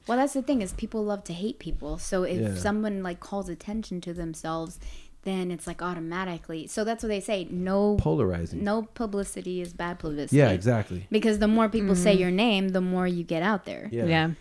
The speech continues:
Speaker 1: So it's like,
Speaker 2: Yeah.
Speaker 1: you know.
Speaker 2: But at least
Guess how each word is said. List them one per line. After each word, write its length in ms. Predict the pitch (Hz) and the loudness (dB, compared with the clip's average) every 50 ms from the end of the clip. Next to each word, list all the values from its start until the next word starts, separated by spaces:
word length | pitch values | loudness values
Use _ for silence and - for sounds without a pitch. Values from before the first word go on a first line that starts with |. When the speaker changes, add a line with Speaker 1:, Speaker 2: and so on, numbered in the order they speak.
| - - - | -10 -14 -8
Speaker 1:
So 180 | - - 180 175 | -4 -2 -2 -2
it's 140 | 180 - | -4 -4
like, 280 | 160 165 156 143 - - _ _ _ _ _ | -4 -4 -4 -4 -6 -12 _ _ _ _ _
Speaker 2:
Yeah. 300 | - 110 104 95 92 92 92 - - | -6 -4 -4 -4 -6 -8 -10 -10 -6
Speaker 1:
you 120 | - 202 196 | -4 -2 -2
know. 220 | 185 170 170 180 - _ _ - | 0 -2 -2 -4 -8 _ _ 8
Speaker 2:
But 140 | 147 175 175 | 8 8 8
at 60 | 170 | 8
least 340 | 185 240 240 233 - - | 6 4 2 0 -2 -10